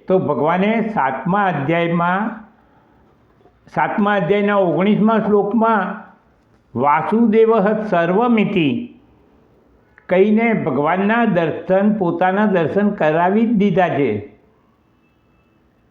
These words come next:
પણ આપણી જે જીદ છે કે પરમાત્મા અમુક જ રૂપમાં મને દર્શન થવા જોઈએ, એ જીદના કારણે આપણે પરમાત્મા નજર સમક્ષ હોવા છતાં પરમાત્માના દર્શન કરી શકતા નથી.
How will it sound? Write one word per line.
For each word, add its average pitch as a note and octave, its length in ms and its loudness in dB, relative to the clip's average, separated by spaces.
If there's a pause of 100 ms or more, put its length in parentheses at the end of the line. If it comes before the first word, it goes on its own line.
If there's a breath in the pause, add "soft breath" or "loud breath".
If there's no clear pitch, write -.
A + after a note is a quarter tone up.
(2500)
પણ A3+ 160 0
આપણી G#3 560 2
જે F#3 380 2
જીદ G#3 500 0
છે G3 500 -2 (2000)
કે G3 380 0
પરમાત્મા G3+ 680 -2
અમુક F3+ 420 0
જ A3+ 140 0
રૂપમાં G3+ 480 0
મને G3 240 0
દર્શન F3+ 500 0
થવા E3+ 300 0
જોઈએ, E3+ 340 0
એ D3 180 -2
જીદના D#3 420 0
કારણે G3 460 2
આપણે F3+ 380 0
પરમાત્મા F3 720 -2
નજર C#3 580 0
સમક્ષ F3+ 400 -4
હોવા D#3 360 -2
છતાં D#3+ 320 -4
પરમાત્માના D3+ 680 -2
દર્શન C#3 460 -4
કરી C3 260 -4
શકતા - 400 -8
નથી. B2 420 -6